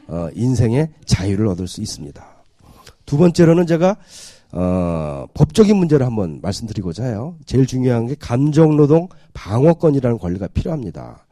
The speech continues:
방어권은 어, 고객이랑 싸워라 이런 게 아니라 그 자리를 피할 수 있는 권리, 어, 악성 고객을 피할 수 있는 권리, 또는, 어, 콜센터 같으면 전화를 먼저 끊을 수 있는 권리를 얘기합니다. 지금 마-,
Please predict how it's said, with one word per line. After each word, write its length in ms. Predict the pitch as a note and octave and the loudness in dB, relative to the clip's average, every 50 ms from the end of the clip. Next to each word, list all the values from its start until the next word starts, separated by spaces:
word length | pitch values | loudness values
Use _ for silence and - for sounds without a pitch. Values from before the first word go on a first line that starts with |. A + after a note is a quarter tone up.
| _ _ _ _ _ | _ _ _ _ _
방어권은 640 | - G#2 A2 B2+ C3+ - - C3 D#3 F3+ C3+ E2+ - - _ _ _ _ _ _ _ _ | -4 0 0 0 0 0 0 -2 0 0 -2 -4 -8 -14 _ _ _ _ _ _ _ _
어, 60 | - | -8
고객이랑 460 | - - C3+ D3 E3 D#3+ D3+ D#3 E3+ E3+ | 0 2 6 6 6 6 6 4 4 2
싸워라 380 | - - E3+ E3 E3 E3+ E3+ | 2 4 4 6 6 6 6
이런 200 | D#3+ C3 C3 B2+ | 6 4 2 2
게 80 | B2 D3 | 2 2
아니라 320 | B2+ G#2+ A2+ C#3 C#3+ G#2+ - | 0 0 0 -2 -2 -4 -6
그 140 | - - B2+ | -4 -2 2
자리를 460 | B2+ C#3+ C3+ B2+ B2+ B2+ D#3+ F#3 G#3+ - _ _ _ _ | 4 4 4 4 2 2 2 2 0 -2 _ _ _ _
피할 340 | - - - A3+ G#3 F#3+ F3+ | -4 0 2 2 4 2 2
수 160 | E3+ - F3 | 0 -2 -4
있는 160 | D#3 D#3+ D3+ | -4 -4 -4
권리, 380 | B2+ G#2 E2+ E2+ F2 G2+ A2+ A2 - _ | -4 -6 -6 -6 -6 -8 -8 -10 -12 _
어, 120 | - - C#2+ - | -20 -18 -12 -10
악성 320 | E2+ - - - C3+ A#2+ | -10 -6 -2 -2 -2 0
고객을 560 | A2 A2 G2 G#2+ F#2 - - - - F2 E2 - | -2 -2 -2 -4 -4 -6 -8 -14 -12 -12 -10 -6
피할 240 | - - E3 D#3 C#3 | -2 2 2 2 2
수 100 | - C3+ | 0 -2
있는 140 | B2+ A#2 G#2+ | -4 -6 -6
권리, 400 | - E2 E2 E2+ F2+ G2+ F#2 - _ _ _ _ _ _ _ _ _ _ - | -6 -8 -8 -6 -8 -8 -10 -12 _ _ _ _ _ _ _ _ _ _ 0
또는, 340 | - F3 F#3+ G#3 A3+ C4 B3+ - - - - _ _ _ | 2 6 6 6 6 4 0 -8 -18 -20 -20 _ _ _
어, 180 | - D2+ D#2 D#2 - | -12 -10 -10 -10 -2
콜센터 400 | - - G#3+ - A#3 G#3 - F#3+ | 0 0 2 2 0 -2 0 2
같으면 320 | E3 D#3+ D#3 - D3+ E3 E3+ | 2 2 2 0 0 -2 0
전화를 460 | - - C#3+ C#3 B2+ A#2+ D3 F#3+ A3 - - _ _ _ | 0 0 0 0 2 2 2 0 -2 -4 -8 _ _ _
먼저 480 | - G#2+ B2 C3+ D#3 E3+ E3+ F3 F3+ | -4 -2 0 0 0 0 0 0 -2
끊을 280 | F3 F3+ - E3+ D#3 C#3+ | -2 -2 0 2 2 2
수 140 | C3 - C3+ | 2 0 -4
있는 180 | C3 A#2+ A2+ | -4 -4 -4
권리를 300 | F2 G#2 F2+ G2 A2+ A#2+ G2+ | -4 -4 -4 -4 -4 -4 -6
얘기합니다. 540 | E2+ D#2 G2+ G#2 C#3+ C#3+ B2 E2+ C#2+ C#2+ D2 | -6 -8 -10 -10 -10 -10 -12 -12 -12 -14 -16
지금 200 | - - - A2+ | -16 -16 -12 -10
마-, 180 | G2 F2 F2 E2+ | -8 -8 -8 -10